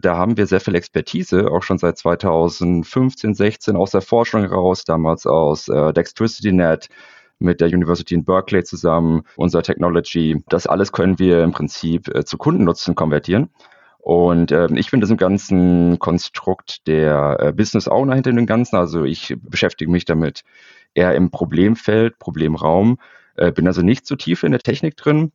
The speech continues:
aber dafür sehr nah am Kunden und schaue auch, dass es ents-,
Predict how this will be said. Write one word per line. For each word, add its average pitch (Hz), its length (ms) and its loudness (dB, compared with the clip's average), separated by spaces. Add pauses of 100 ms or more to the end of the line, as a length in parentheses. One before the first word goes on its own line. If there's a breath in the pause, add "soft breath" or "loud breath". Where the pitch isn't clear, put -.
(120)
aber 98 560 2
dafür 92 720 2
sehr 90 160 2
nah 95 160 2
am 78 120 0
Kunden 135 560 -2
und 98 300 0
schaue 98 300 2
auch, 76 180 2
dass - 200 -4
es - 60 -8
ents-, 80 160 -2